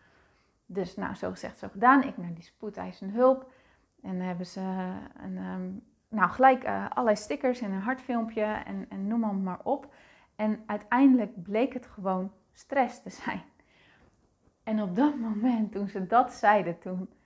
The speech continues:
nou, het eerste wat er omhoog kwam, was zo'n gevoel van schaamte. Ik schaamde me zo erg, want ik dacht, "Jeetje, en ze hebben het hier al druk genoeg.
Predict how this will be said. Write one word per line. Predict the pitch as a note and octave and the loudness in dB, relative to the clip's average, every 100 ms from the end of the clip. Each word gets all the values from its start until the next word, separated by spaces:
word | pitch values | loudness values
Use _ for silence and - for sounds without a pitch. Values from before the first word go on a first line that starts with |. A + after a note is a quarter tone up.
| _ _ - | _ _ -10
nou, | F3 F3 | -6 -4
het | F3 - | -4 -4
eerste | B3 C#4 D4 A3 | 4 4 4 -4
wat | G3 G3 | -6 -6
er | F#3+ | -8
omhoog | F3 G3 A3+ A3+ | -4 0 0 -2
kwam, | - F3 E3+ | -8 -10 -8
was | E3+ E3+ - - - | -10 -14 -20 -20 -2
zo'n | C#4 D4 A#3 | 4 4 2
gevoel | - F#3 F3 A3+ A3+ | -2 -10 -10 -6 -4
van | G#3+ F3 | -4 -10
schaamte. | - - G#3+ A3+ G#3+ - - | -12 -6 0 0 0 -6 -14
Ik | - - | -16 -20
schaamde | - - A#3 A#3+ G#3+ | -12 -4 -2 0 -2
me | F#3 F3+ | -6 -8
zo | F3 A3 A#3 B3 | -10 0 6 6
erg, | - G3 F3 | 4 -2 -2
want | F3+ F3 | -8 -12
ik | E3 | -10
dacht, | - - - - - _ _ | -10 -10 -18 -20 -20 _ _
"Jeetje, | G#3 A#3 B3 - | 12 12 10 2
en | - - F#3+ - _ _ _ | -8 -8 -10 -12 _ _ _
ze | A3+ | 4
hebben | A#3+ C4 | 4 4
het | B3+ | 2
hier | A#3 G#3 | 2 2
al | F3+ D#3+ | 0 -4
druk | - A#3+ D#4 | 4 6 6
genoeg. | D4 A3 G3+ F#3 D#3 | 2 2 2 2 -2